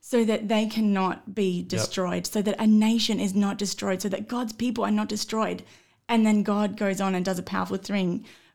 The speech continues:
Speaker 1: but he couldn't have done that without those women defying that terrifying man. And I just think that's so cool. Gives me goosebumps right now. But, um,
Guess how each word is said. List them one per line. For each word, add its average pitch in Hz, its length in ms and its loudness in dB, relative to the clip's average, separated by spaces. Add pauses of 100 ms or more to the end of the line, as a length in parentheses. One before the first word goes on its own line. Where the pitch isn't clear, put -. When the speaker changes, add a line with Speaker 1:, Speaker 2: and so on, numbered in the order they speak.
(200)
Speaker 1:
but 208 160 0
he 202 100 0
couldn't 208 340 2
have 180 140 -2
done 190 220 -2
that 170 200 -2
without 180 280 -2
those 180 180 -2
women 180 380 -2
defying 180 600 -4 (240)
that - 220 -8
terrifying 180 480 -4
man. 190 300 -6 (580)
And 196 100 -2
I 185 60 2
just 175 140 -4
think - 120 -10
that's 185 140 -6
so - 140 -8
cool. - 200 -10 (220)
Gives 220 180 -6
me 214 100 4
goosebumps - 420 -4
right 69 120 -6
now. 156 200 -8 (320)
But, 226 260 2
um, 208 380 2